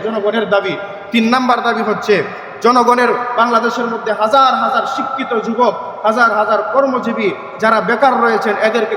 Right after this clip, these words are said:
কর্মসংস্থার ব্যবস্থা করে দিতে হবে। কারণ বাংলাদেশের মধ্যে আমরা, হ্যাঁ, এই জালিম সরকার যাওয়ার পরে জরিপ করে দেখা গেছে যে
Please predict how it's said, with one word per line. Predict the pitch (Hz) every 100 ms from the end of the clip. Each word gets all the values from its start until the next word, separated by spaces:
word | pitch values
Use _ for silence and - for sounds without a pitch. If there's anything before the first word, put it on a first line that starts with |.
| -
কর্মসংস্থার | 269 294 269 202 - - - 240 269 - 240 214
ব্যবস্থা | 262 - 233
করে | 214 208
দিতে | 196 202
হবে। | 190 202 147 - -
কারণ | 220 233 208 226
বাংলাদেশের | 233 226 220 233 226
মধ্যে | 220 - 208 143 - - 208
আমরা, | 226 233 214 139 - - -
হ্যাঁ, | 254 240 170 - - - 240
এই | 277 254
জালিম | 247 285 269
সরকার | 277 285 -
যাওয়ার | 262 247 240
পরে | 247 208 226
জরিপ | 294 -
করে | 269 247 233
দেখা | 262 247
গেছে | 226 214 139 - -
যে | -